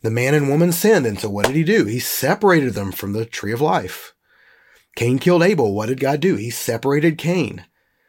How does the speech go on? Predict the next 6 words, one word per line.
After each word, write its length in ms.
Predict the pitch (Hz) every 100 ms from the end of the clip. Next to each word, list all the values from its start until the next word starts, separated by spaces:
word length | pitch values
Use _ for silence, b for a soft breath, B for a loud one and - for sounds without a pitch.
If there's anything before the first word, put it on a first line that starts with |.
| _ _ _
from 440 | - 113 117 113 -
the 120 | 123
rest 300 | 113 120 - -
of 200 | 120 117
his 180 | 123
family. 540 | - 147 147 98 95